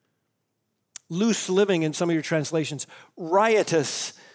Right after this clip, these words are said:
living in some of your translations. Jesus never says in the parable exactly what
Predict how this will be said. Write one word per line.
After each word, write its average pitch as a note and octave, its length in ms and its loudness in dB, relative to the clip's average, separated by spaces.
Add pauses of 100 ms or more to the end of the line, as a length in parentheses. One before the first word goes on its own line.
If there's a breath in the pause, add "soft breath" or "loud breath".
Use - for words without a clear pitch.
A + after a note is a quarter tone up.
(140 loud breath)
living D#3 420 -2
in D3+ 120 -2
some D#3+ 200 -2
of D#3 60 -2
your C#3+ 100 -4
translations. D3+ 840 -6 (1200)
Jesus G3+ 340 0
never G3 400 2
says G3+ 720 0
in E3 120 -2
the D#3+ 60 -2
parable D#3 400 -2
exactly D#3 840 -2
what D#3+ 440 -2